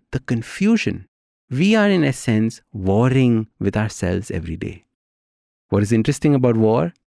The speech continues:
and fights is that they continue only if you resist them. When we talk about stubborn fat, it is stubborn because it is resisting your war on it, almost as if it is fighting back.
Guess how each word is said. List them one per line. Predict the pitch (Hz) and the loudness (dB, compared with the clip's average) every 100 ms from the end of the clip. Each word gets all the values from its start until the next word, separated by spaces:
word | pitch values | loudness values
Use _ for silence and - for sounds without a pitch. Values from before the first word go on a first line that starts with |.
| _ _ | _ _
and | 107 101 | -4 -4
fights | - - 104 147 - - _ _ _ - | -2 -2 0 -2 -6 -20 _ _ _ -6
is | 113 | -2
that | 113 - | -2 -2
they | |
continue | 117 117 113 113 113 127 - - | -2 -2 0 0 2 0 -2 -2
only | 147 175 156 110 104 - | 2 4 2 0 -6 -8
if | - 92 | -8 -2
you | 110 101 | 0 0
resist | 95 87 104 101 - - | -2 -2 -4 -4 -8 -8
them. | 82 - _ _ _ _ _ _ _ _ | -8 -10 _ _ _ _ _ _ _ _
When | - 123 | 0 2
we | 135 | 4
talk | 131 127 | 2 2
about | 151 147 - | 2 0 -2
stubborn | - - 107 131 147 160 | -4 -2 2 2 4 2
fat, | 151 131 139 175 - - - - | 0 -2 -2 -6 -14 -20 -18 -2
it | 170 | 0
is | 185 | 0
stubborn | - - 165 170 196 165 175 175 _ - | -2 -2 0 2 2 2 0 -4 _ -4
because | 151 156 160 | -2 0 0
it | 160 165 | 2 0
is | 151 | 0
resisting | 113 117 110 147 - - 160 156 143 | 0 0 2 0 -2 -2 2 2 2
your | 127 131 135 | 2 2 2
war | 117 147 175 | 2 2 2
on | 160 117 | 2 0
it, | 90 - - _ _ _ _ | -2 -8 -20 _ _ _ _
almost | - 120 127 135 143 143 | -2 2 2 2 0 -2
as | - 110 101 | -2 -2 -2
if | 107 | -2
it | 110 107 | -4 -4
is | - | -4
fighting | - 107 104 - 104 95 | -4 -2 0 0 0 0
back. | 90 90 85 | -2 -4 -6